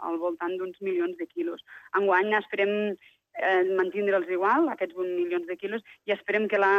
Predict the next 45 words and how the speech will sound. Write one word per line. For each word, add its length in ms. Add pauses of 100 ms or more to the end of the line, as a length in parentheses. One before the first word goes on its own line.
eh, 300 (100)
aquesta 300
setmana 440
de 200
ca-, 180
de 200
calor 280
que, 80
se'ns, 240
que 480
aquests 200
últims 280
anys 200
ens 220
fa 120
a 20
l'agost, 440 (280)
doncs 160
no 100
hi, 160
no 140
hi 160
sigui 340
i 380
el 80
raïm 320
pugui 400
entrar 580 (440)
en 180
maduració 760
més 180
lentament, 640 (100)
no? 160
I 160
llavors 260 (260)
mos 140
ajudi 420
a 120
tindre 240
una 160
campanya 560
esglaonada 560
i 80
no 100
tan 200